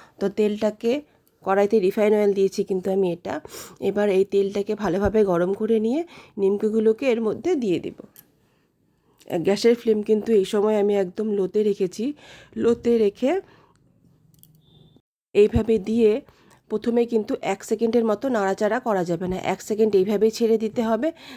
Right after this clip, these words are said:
তারপর একটা, মানে, না, ছান্তা দিয়ে বা কিছু একটা দিয়ে এইভাবে হালকাভাবে নেড়ে দিতে হবে। গ্যাসের ফ্লেমটা কিন্তু লোতেই আছে এখনও। এইভাবে উল্টে পাল্টে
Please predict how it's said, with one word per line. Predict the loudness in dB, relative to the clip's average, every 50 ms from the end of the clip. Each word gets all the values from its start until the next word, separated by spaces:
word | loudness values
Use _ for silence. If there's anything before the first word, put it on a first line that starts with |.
| -20 _ -4
তারপর | -2 -2 -2 -2 -4 -4 -2 0 2 2 0 -2 -6 _ _ _ _ _
একটা, | -10 -10 -10 -10 _ _ 0 0 0 0 -2 -6 -8 -6
মানে, | -2 -2 0 0 -2 -2 -4 -2 -2 0
না, | 0 -2 -4 -4
ছান্তা | -2 0 0 2 2 0 0
দিয়ে | 0 2 2 2 4
বা | 4 2 0
কিছু | -2 -4 -8 -4 -2 -2
একটা | -2 -2 -4 -4 -4 -4 -4 -2
দিয়ে | -2 -2 0 0 -2 -4 -8 -14 -20 -20 -20 -16 -8 -4 -4
এইভাবে | -2 -2 -2 -2 0 -2
হালকাভাবে | 0 0 0 0 0 -2 -2 -2 0 2 2 2 4
নেড়ে | 4 4 2 2 0
দিতে | -2 -4 -4 -6
হবে। | -6 -6 -6 -6 -6 -6 -8 -8 -12 -20 -20 -20 _ _
গ্যাসের | -4 -4 -2 -2 0 -2 0
ফ্লেমটা | 2 2 2 2 0 0 0
কিন্তু | 0 0 2 0 2 2
লোতেই | 2 0 0 0 0 2 2 2
আছে | 2 0 -2 -2 -2 -2 -2
এখনও। | -2 -4 -4 -4 -2 -2 -2 -4 -6 _ _ -20 -20 -20 -20 _ -2
এইভাবে | 0 0 0 2 0 0 0 0 0 -2 -2 -4 -10 _ _ _ _ _ _ _ _ _ -6
উল্টে | -2 0 0 0 0 0 2 0 2
পাল্টে | 2 0 0 0 0 0 -2 -2